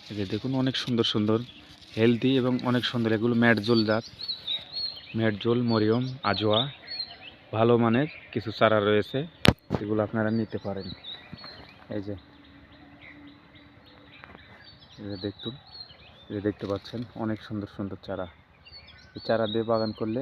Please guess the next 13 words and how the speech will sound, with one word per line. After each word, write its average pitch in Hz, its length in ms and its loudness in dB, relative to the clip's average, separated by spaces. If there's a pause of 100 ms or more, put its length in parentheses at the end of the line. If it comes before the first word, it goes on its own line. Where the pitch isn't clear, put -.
এক 98 120 -4
বছরের 107 400 -6
পরেই 110 320 0
খেজুর 98 320 -6
ধরবে, 98 180 -8
কারণ 113 260 -4
এগুলো 113 300 -2 (120)
চারা 107 240 2 (140)
তিন 117 180 0
বছর 110 340 -4
বয়স 107 280 -2
হয়ে 107 160 0
গেছে, 107 200 -8